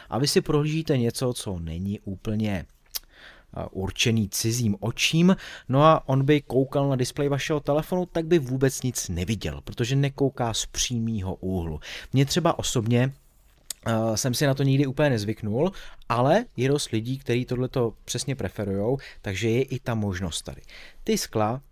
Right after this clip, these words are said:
jsou stejný, jedno teda je takhle začerněný, jedno tak je úplně průhledný.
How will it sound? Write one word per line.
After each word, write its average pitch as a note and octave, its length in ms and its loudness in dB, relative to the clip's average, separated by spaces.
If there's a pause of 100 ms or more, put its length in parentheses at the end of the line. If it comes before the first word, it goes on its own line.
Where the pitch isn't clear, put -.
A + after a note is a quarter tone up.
(100)
jsou A2 440 0 (120)
stejný, B2+ 800 2 (160)
jedno C3+ 420 0
teda C3 460 2
je A2 180 -2
takhle A#2 380 -2
začerněný, B2 840 -2 (240)
jedno A2 380 0
tak - 260 -8
je A2+ 260 0
úplně G2+ 440 -2 (100)
průhledný. G#2+ 720 2